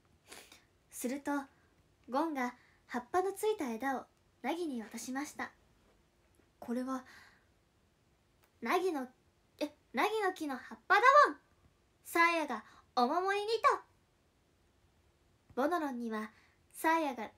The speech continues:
Speaker 1: ナギと名前を付けた思いがわかりました。
Speaker 2: ナギの木の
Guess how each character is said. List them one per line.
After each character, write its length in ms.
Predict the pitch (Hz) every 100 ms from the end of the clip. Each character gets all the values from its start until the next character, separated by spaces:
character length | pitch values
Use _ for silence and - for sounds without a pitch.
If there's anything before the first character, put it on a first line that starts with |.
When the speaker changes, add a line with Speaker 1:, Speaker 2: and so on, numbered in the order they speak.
| -
Speaker 1:
ナ 160 | 247 370
ギ 140 | 381
と 120 | 285
名 120 | 226
前 240 | 220 240 247
を 80 | 269
付 200 | - 320
け 40 |
た 160 | 240 214
思 180 | 220
い 100 | 294
が 80 | 262
わ 100 | 214
か 120 | -
り 100 | 233
ま 120 | 247 285
し 80 |
た。 160 | - 240 _ _ _ _ _ _ _ _ _ _ _ _ _ - _ _ _ _ _ _ _ - _ _ _ - - _ - - _ _ -
Speaker 2:
ナ 160 | 262
ギ 120 | 339 330
の 160 | 277 - _
木 100 | 277
の 220 | 240 208